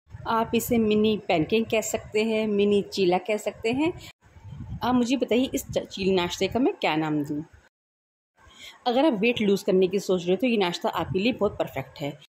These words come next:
अगर आपके बच्चे कोई भी सब्ज़ी नहीं खाते हैं तो आप इस तरह से बच्चों को चीला बना के दे दीजिए स्टफ़ वाला, तो बच्चे आपके खुशी खुशी खाएंगे भी और सारी सब्जियां उसके अंदर चली जाएंगी और हर बार टिफ़िन आपका ऐसे खाली आएगा।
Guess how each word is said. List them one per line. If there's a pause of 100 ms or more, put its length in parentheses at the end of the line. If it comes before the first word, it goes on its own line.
(140)
अगर
आपके
बच्चे
कोई
भी
सब्ज़ी
नहीं
खाते
हैं
तो
आप
इस
तरह
से
बच्चों
को
चीला
बना
के
दे
दीजिए
स्टफ़
वाला, (440)
तो
बच्चे
आपके (200)
खुशी
खुशी
खाएंगे
भी
और
सारी
सब्जियां
उसके
अंदर
चली
जाएंगी (480)
और
हर
बार
टिफ़िन
आपका
ऐसे
खाली
आएगा।